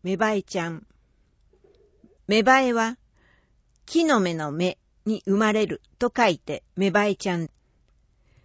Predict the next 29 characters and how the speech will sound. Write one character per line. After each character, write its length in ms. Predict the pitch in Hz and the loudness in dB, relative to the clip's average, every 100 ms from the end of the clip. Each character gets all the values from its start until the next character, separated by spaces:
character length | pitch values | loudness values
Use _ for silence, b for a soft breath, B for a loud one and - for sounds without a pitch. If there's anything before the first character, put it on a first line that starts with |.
| _ - | _ 0
生 80 | 214 | 4
ま 140 | 269 | 6
れ 120 | 302 | 4
て 140 | 294 285 | 2 -4
き 80 | - | -2
て 140 | 196 | -4
く 120 | - | -2
れ 120 | 165 | -6
て 260 | 156 147 - _ - | -6 -8 -10 _ -4
あ 80 | |
り 140 | 185 233 | -4 -2
が 120 | 220 | -4
と 420 | - 147 127 - - _ _ _ _ _ _ _ _ _ _ _ _ _ - | -4 -8 -8 -12 -20 _ _ _ _ _ _ _ _ _ _ _ _ _ -20
う。 60 | 156 | 2
前 260 | 240 269 262 | 4 4 2
後 140 | 254 | 0
町、 500 | - 214 208 196 175 - _ _ _ _ _ _ _ _ _ | 0 -2 0 -2 -4 -12 _ _ _ _ _ _ _ _ _
広 400 | - 247 277 294 | -4 6 6 6
島 320 | - 254 240 - | 0 -2 -2 -4
こ 100 | 302 | 0
こ 120 | 262 | 2
ね 160 | 180 151 | 2 -4
ち 160 | - | -10
ゃ 60 | 131 | -12
ん。 120 | - - _ _ _ _ _ _ _ _ _ _ _ - | -14 -20 _ _ _ _ _ _ _ _ _ _ _ -8
こ 140 | 302 | 2
こ 120 | 269 | 4
ね 180 | 202 170 | 4 2
は 200 | 160 160 | -2 -6